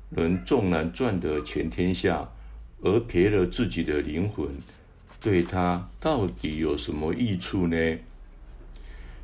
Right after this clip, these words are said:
有时候表面上看到不幸，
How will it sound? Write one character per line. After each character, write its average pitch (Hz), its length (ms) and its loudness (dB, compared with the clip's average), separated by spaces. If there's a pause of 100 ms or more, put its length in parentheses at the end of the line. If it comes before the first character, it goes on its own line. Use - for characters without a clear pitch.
有 101 160 4
时 101 120 0
候 165 140 8
表 98 220 4
面 123 180 6
上 113 260 2
看 110 220 0
到 107 320 2 (880)
不 92 140 2
幸， 98 380 4